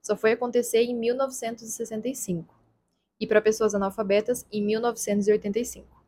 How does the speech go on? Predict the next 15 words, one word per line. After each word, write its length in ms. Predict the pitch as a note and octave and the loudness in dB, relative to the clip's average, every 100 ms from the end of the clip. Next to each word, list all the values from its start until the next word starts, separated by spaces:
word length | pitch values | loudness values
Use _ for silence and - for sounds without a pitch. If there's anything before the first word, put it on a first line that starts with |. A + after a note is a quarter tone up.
| _ _ | _ _
Inclusive, 400 | A3+ C4+ B3+ C4 | 0 2 4 2
a 20 | |
gente 220 | D4 D4+ | 0 -4
comemora 640 | - D4+ E4 A#3+ G#3 B3 G3+ | -2 0 2 6 6 8 4
o 40 | |
Dia 300 | F#3 G3 C#4 | 2 2 2
do 100 | B3+ | 2
Voto 240 | G#3+ G#3+ - | 4 4 4
Feminino 680 | G#3 G3 F#3+ G3 A#3 E4 - _ _ | -2 0 2 2 0 -4 -6 _ _
em 120 | G#3+ | -2
vinte 220 | A3 B3+ - | -2 -2 0
e 40 | |
quatro 300 | A#3 A#3+ C4 | 2 2 0
de 80 | B3+ | -2
fevereiro. 440 | C4 D4 A3 G3 | 4 4 4 0